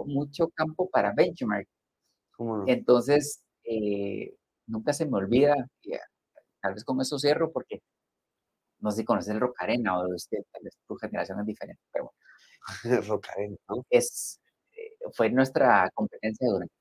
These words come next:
Speaker 1: pues, toda la vida,
Speaker 2: ¿Cómo
Speaker 1: Guadiana
Speaker 2: no?
Speaker 1: de la Parra y de
Speaker 2: ¿A la par estaba?
Speaker 1: A la par estaba, y hace, y tuvimos una negociación de dos años, y a partir del tres de mayo, que fue nuestro aniversario, ahora ya operamos el Rock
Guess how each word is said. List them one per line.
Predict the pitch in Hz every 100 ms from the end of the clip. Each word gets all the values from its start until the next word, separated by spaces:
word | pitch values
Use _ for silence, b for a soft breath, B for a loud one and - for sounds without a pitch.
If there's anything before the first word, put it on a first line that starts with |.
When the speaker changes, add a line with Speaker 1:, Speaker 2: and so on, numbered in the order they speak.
| _ _
Speaker 1:
pues, | 104 _ _
toda | 123 98
la | 90
vida, | 80 87 -
Speaker 2:
¿Cómo | - 110
Speaker 1:
Guadiana | 98
Speaker 2:
no? | 113
Speaker 1:
de |
la | 95 -
Parra | 120 131 - _
y | 101
de | 90 87 85 -
Speaker 2:
¿A | 117
la | 104 101
par | 175
estaba? | 156 196
Speaker 1:
A | -
la | - _ _ -
par | 117
estaba, | - - 104
y | 104 98
hace, | 98 - - - _ _ _ _
y | - - 370 _ _ _
tuvimos | - 104 107 113
una | 113 117
negociación | - 113 - 98 110
de |
dos | 120 120
años, | 156 185 - - - -
y | 107 -
a | -
partir | - - 117
del | 120 123
tres | 127 127
de | 131
mayo, | 127 156 190 - _ _ _ _ _ _ _ -
que | - -
fue | - 113
nuestro | 123 131
aniversario, | 135 104 98 147 147
ahora | 101 101
ya | 98
operamos | 104 110 101 107 127 123
el | 104
Rock | 98